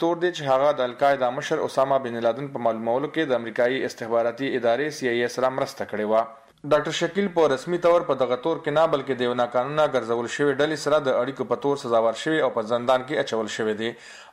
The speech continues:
افریدي ته په کال دوه زره دولسم کې په قبایلي سیمه خیبر کې پولیټیکل ایجنټ د یوې وسلوالې ډلې سره د مالي مرستو په تور د درې دېرش کاله د بند سزا اورولې، کومه چې وروستو لس کاله راکمه کړې شوې وه. د دغه فیصلې پر ضد د مۍ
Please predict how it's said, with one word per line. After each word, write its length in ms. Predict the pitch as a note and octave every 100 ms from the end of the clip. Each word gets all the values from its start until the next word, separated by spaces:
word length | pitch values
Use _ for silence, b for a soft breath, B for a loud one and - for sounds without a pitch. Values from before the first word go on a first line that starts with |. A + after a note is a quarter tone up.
| D#3
افریدي 260 | D#3+ F3 F#3
ته 140 | G3 F#3+
په 140 | D3 D3+
کال 220 | D3+ D3
دوه 120 | D3+ D#3+
زره 140 | D#3+ D#3 C#3+
دولسم 400 | B2+ A#2+ - D#3+
کې 220 | D3 E3 D3
په 100 | -
قبایلي 340 | A2+ A#2+ B2+ C3+
سیمه 180 | D3+ D3+ D3
خیبر 280 | B2 A#2 D3 C#3+
کې 200 | E3 D#3+
پولیټیکل 420 | C3 B2 B2 A#2+
ایجنټ 200 | A#2 D3+ C3
د 80 | A#2
یوې 80 |
وسلوالې 400 | A2+ B2 B2 B2+ A#2+
ډلې 160 | C3+ C#3+
سره 180 | D3+ D3+
د 100 | B2 A#2
مالي 220 | A#2 C3+
مرستو 300 | D3 D#3 A#2
په 120 | A#2 C#3
تور 160 | C#3+ C#3+
د 480 | - - - - C3 C3
درې 140 | C#3 D3+
دېرش 220 | D3 C#3 -
کاله 240 | C#3+ C#3
د 100 | A#2 B2+
بند 200 | C3 B2
سزا 200 | A#2+ B2+
اورولې، 480 | A#2 A#2 B2+ D3+ D#3
کومه 160 | C#3+ C3
چې 60 | B2
وروستو 380 | B2+ D3 - D3+ C3
لس 180 | C3 C3
کاله 180 | B2+ B2
راکمه 260 | A2+ A2+ G#2+
کړې 140 | A2 G#2+
شوې 160 | C3 A2 G#2+
وه. 100 | G#2 - _ _ D#3
د 120 | D#3+ D#3+
دغه 160 | F#3 F#3 F#3
فیصلې 480 | D#3+ D3 D3 D#3+ D#3
پر 180 | B2+ B2 C3
ضد 180 | E3 C3
د 80 | B2+ B2+
مۍ 160 | D3+